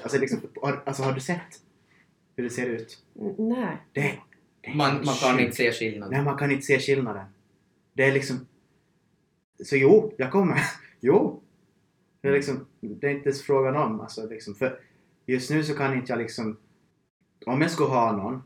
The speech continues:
Speaker 1: så skulle jag inte helt kunna ha liksom ett, ett bra, liksom, så kallat sexliv. För liksom, det, ja, det går inte, för liksom det, det här, det här liksom hjärnan kommer,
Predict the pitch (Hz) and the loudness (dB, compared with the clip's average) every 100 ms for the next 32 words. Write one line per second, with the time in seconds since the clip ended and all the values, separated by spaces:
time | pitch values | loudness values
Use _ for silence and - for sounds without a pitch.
0 | _ - - 131 117 110 110 104 - 107 | _ -16 -4 -2 -2 -4 -6 -6 -8 -8
1 | 101 101 95 - 98 95 _ _ _ _ | -6 -6 -8 -10 -12 -12 _ _ _ _
2 | _ _ - 101 - 110 101 95 95 - | _ _ -18 -18 -10 -6 -4 -4 -6 -8
3 | 92 - _ _ _ _ _ - 104 95 | -8 -8 _ _ _ _ _ -10 -8 -8
4 | 95 _ - 95 - - 101 80 - _ | -10 _ -14 -14 -14 -16 -14 -16 -18 _
5 | _ _ _ _ _ _ - 127 127 139 | _ _ _ _ _ _ -6 -6 -4 -4
6 | 131 - - _ _ _ _ _ _ _ | -6 -8 -20 _ _ _ _ _ _ _
7 | _ _ _ - 139 143 143 135 113 104 | _ _ _ -8 -4 -2 2 2 2 -4
8 | 104 120 117 117 110 110 123 123 113 113 | -8 -6 -4 -4 -6 -8 -8 -6 -6 -6
9 | - _ _ _ _ 120 131 131 - 127 | -16 _ _ _ _ -4 -2 -2 -4 -10
10 | 127 131 131 131 131 127 117 113 113 110 | -8 -6 -2 0 2 0 -2 -4 -4 -4
11 | 104 | -6